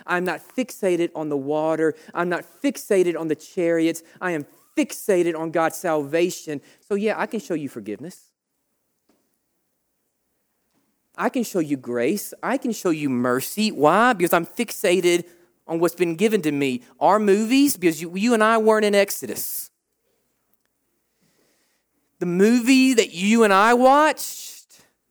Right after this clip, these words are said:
our reality, Romans three twenty-four, "For we are justified by his grace as a gift."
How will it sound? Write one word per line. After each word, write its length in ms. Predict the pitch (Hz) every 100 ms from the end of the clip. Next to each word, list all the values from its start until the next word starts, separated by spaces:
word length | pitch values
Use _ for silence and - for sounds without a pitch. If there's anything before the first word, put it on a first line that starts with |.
| _ _ 165
our 420 | 196 247 269 269
reality, 1000 | 269 240 226 247 285 302 320 330 320 - _ _ _ _ _ _ _ _ _ _
Romans 420 | 165 180 202 196 -
three 240 | 208 208
twenty-four, 720 | - 208 180 - 202 202 175
"For 140 | 165 170
we 180 | 196
are 120 | 170 143
justified 840 | 135 185 190 - 165 170 170 156
by 160 | 156
his 140 | 143 139
grace 680 | 151 160 180 165 143 - -
as 180 | 151 135
a 80 | 117
gift." 1040 | 107 117 156 151 107 - - - _